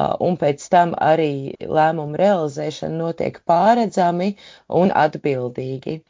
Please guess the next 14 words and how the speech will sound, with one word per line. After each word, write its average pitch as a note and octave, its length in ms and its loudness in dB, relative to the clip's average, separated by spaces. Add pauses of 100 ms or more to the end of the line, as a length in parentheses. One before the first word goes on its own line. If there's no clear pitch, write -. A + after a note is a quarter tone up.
(380)
Un F3 220 -2
trešais, G3+ 720 -2
ā, E3 160 0 (360)
problēma F#3+ 540 0
jautājums D#3 720 -4
bija F#3 420 2 (160)
piekrastes F3 720 -2
turisms E3 640 -2
un D3+ 120 -6
zvejniecības A#3+ 840 0
nozare. B3 640 2 (600)
Ā, - 220 -2 (320)
kā F#3+ 360 4
mēs, E3+ 380 -2